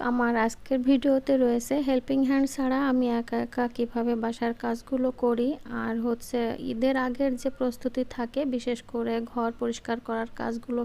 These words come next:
কিন্তু সবথেকে বড় কাজ, অনেক ঝামেলা ও কষ্টের কাজ। এর সাথে দেখা যায় ফ্রিজ থাকলে ফ্রিজ পরিষ্কার করা, বিশেষ করে ক্লিনিংয়ের কাজগুলোই হচ্ছে সবথেকে বেশি কষ্টের কাজ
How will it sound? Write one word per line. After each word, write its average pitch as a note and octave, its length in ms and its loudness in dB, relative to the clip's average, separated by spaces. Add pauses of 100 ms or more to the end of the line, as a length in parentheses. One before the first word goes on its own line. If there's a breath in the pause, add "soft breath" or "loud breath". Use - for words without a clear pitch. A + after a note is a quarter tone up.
কিন্তু A#3 300 -2 (460 loud breath)
সবথেকে - 500 -2 (180)
বড় A#3+ 160 2 (160)
কাজ, C4 180 -2 (340)
অনেক C4+ 280 8
ঝামেলা B3+ 480 4 (180)
ও - 20 6 (140)
কষ্টের A#3 460 2
কাজ। B3 220 0 (140)
এর A#3+ 240 4
সাথে C4+ 300 2
দেখা B3 340 2
যায় B3 300 4
ফ্রিজ A#3 280 4 (100)
থাকলে A#3 360 2
ফ্রিজ A#3 380 -2
পরিষ্কার A3+ 400 2 (100)
করা, A#3 240 2 (640 loud breath)
বিশেষ C4+ 380 2
করে C#4 260 6 (260)
ক্লিনিংয়ের B3 560 4
কাজগুলোই A#3 600 2
হচ্ছে B3 340 -2
সবথেকে A#3 520 -2
বেশি A#3 320 0
কষ্টের B3+ 420 0
কাজ A#3+ 240 -2